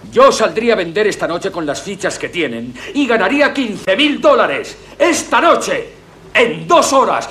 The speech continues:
¿lo haría? ¿Y usted? Cumplan la táctica. A I D A.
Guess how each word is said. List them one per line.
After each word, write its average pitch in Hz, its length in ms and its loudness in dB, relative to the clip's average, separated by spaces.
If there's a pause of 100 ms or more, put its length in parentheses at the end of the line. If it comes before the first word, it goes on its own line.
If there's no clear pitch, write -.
¿lo 196 160 4
haría? 247 440 2 (2500)
¿Y - 100 -16
usted? 233 500 2 (3250)
Cumplan 196 540 -2
la 170 140 -2
táctica. 131 580 -6 (180)
A 226 440 4
I 185 400 -8
D 151 260 0
A. 147 260 0